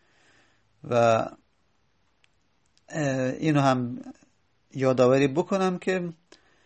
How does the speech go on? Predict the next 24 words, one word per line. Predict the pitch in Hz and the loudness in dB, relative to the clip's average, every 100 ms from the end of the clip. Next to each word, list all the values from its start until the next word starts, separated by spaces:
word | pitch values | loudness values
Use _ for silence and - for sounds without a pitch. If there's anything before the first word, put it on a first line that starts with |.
| _ _ - | _ _ -10
اه، | 120 117 | -2 -2
چون | 117 - 180 | -2 -4 -2
که | 170 | 0
ماه | 147 185 190 | 4 4 4
قمری، | 190 - 175 165 160 165 170 180 - _ _ _ _ _ _ - | 0 -2 2 4 4 2 -2 -4 -10 _ _ _ _ _ _ -12
اه، | 123 | -8
ماه | 117 156 156 | 0 2 2
شرعیه، | 147 123 123 117 165 143 113 117 127 _ 117 131 | 2 4 4 6 6 6 6 4 -4 _ -20 -8
یعنی، | 113 110 113 127 143 135 _ _ - _ _ - | -4 -2 -2 -2 -2 -4 _ _ -20 _ _ -12
اه، | - 117 | -6 -4
مثلاً، | 113 120 120 123 131 127 139 135 135 - _ _ _ | -4 -2 0 2 4 4 4 2 0 -6 _ _ _
اه، | 117 120 120 - | -8 -6 -4 -6
عادت | - 110 117 123 127 | 0 4 6 6 2
ماهیانه | 131 127 127 123 127 123 123 127 123 | 0 0 2 2 2 2 2 2 0
زنان | 120 117 123 151 147 131 | 0 0 2 4 4 2
وقتی | 123 - - | -2 -4 -12
که | |
حساب | 113 117 131 120 | -10 -2 0 0
می‌کنند، | 120 - 127 131 143 139 - _ _ _ - | -4 -8 -4 -2 -2 -6 -14 _ _ _ -8
خب، | 120 110 | -8 -6
ماه | 127 127 127 | -2 0 -2
قمری | - 110 104 117 | -4 -2 -2 -2
حساب | 123 - 143 | -4 -2 0
می‌کنن. | 131 131 135 127 127 127 | 0 -6 -6 -4 -4 -6